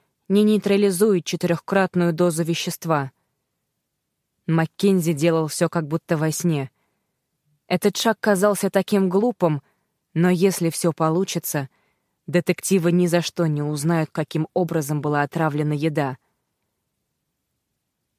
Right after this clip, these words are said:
К тому же, из-за того, что Рут была сильно искалечена — они даже не подозревали, что в деле замешан яд.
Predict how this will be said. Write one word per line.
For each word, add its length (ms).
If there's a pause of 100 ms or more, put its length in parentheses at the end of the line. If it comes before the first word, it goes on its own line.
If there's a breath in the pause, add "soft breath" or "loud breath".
(160)
К 80
тому 360
же, 140
из-за 180
того, 300
что 260
Рут 160
была 260
сильно 400
искалечена — 800 (760)
они 240
даже 260
не 120
подозревали, 720
что 220
в 60
деле 280
замешан 500
яд. 400